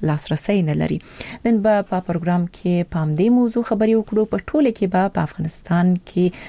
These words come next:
د چې خلک، ا، روغتیايي خدمتونو ته په ځانګړې توګه په لرو پرتو سیمو کې لاسرسی نه لري، د دې ترڅنګ ښځې او ماشومان څومره په دې برخه کې متاثر دي، په ځانګړې توګه د ښځو برخې ته به یې تم شو.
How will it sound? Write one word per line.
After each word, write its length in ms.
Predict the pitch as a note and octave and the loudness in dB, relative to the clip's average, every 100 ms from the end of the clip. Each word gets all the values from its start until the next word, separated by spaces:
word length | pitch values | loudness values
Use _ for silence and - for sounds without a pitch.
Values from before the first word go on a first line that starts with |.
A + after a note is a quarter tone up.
| - - | -10 -6
د 40 | |
چې 580 | - - D#3+ D#3+ - - | -4 0 0 0 -2 -2
خلک، 380 | G3 F3+ - - | 0 0 -4 -8
ا، 400 | - D#3 E3 D#3 | -4 -4 -2 -2
روغتیايي 320 | E3 - D#3 | -2 -2 -2
خدمتونو 580 | E3 - D#3+ D3+ - G3 | -2 -2 0 0 2 0
ته 120 | F#3 | 0
په 120 | - D#3 | -4 -2
ځانګړې 340 | D#3 D3+ D#3 - | -2 0 -2 -2
توګه 180 | D#3 D3+ | -2 -2
په 160 | D#3+ | 2
لرو 220 | D#3 F3+ | 2 2
پرتو 300 | F3+ D#3+ - | 0 -2 -4
سیمو 280 | D#3+ - C4 | -4 2 2
کې 100 | B3+ | 2
لاسرسی 500 | A#3+ A#3 - A3+ A3 | 0 0 -2 0 2
نه 100 | A3 | 2
لري، 300 | G#3+ G#3+ G#3+ | 2 2 2
د 100 | G3 E3 | 0 0
دې 120 | G#3+ G3+ | 0 0
ترڅنګ 280 | D#3 E3+ E3 - - - - | -2 -4 -4 -8 -14 -16 -2
ښځې 320 | D#4+ C4+ A#3 A#3 A3+ E3+ | 0 2 2 2 0 -2
او 140 | E3 | 0
ماشومان 600 | D#3 D3+ - F3+ G#3+ A#3 | 0 -2 -2 0 2 2
څومره 260 | D#3 D3 D#3 | 0 -2 -2
په 100 | - | -2
دې 120 | E3 | -2
برخه 260 | D#3 - - | -2 -4 -8
کې 160 | - | -2
متاثر 480 | F3 E3+ E3 - G3 | 0 0 -2 -2 -2
دي، 120 | G3 G#3+ | 0 0
په 100 | F3 | 0
ځانګړې 300 | D#3+ D#3+ D#3+ | 0 -2 -2
توګه 140 | F#3 F#3 | -2 -2
د 100 | E3+ - | -2 -2
ښځو 200 | G#3 E3 | -2 0
برخې 300 | - - - | -2 -4 -4
ته 100 | E3 | -2
به 80 | |
یې 100 | G3 - - - - | -2 -4 -14 -18 -4
تم 200 | F3+ E3 | 0 0
شو. 220 | C3+ - | 0 0